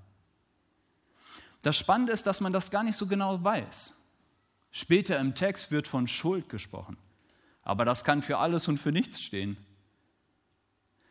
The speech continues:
Aber daran wird auch eine Sache deutlich,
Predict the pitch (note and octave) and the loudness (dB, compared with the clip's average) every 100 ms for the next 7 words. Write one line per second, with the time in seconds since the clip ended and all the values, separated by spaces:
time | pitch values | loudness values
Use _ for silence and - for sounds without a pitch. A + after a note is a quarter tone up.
0 | _ _ A#2 B2+ C3+ C#3+ D#3 C#3+ D#3 D3 | _ _ -2 0 2 2 2 0 -2 -6
1 | - C3+ D3 D3 C#3+ C3+ B2+ A#2+ C3+ - | -6 -2 0 0 -2 -4 -4 -2 -4 -6
2 | F2+ - | -10 -12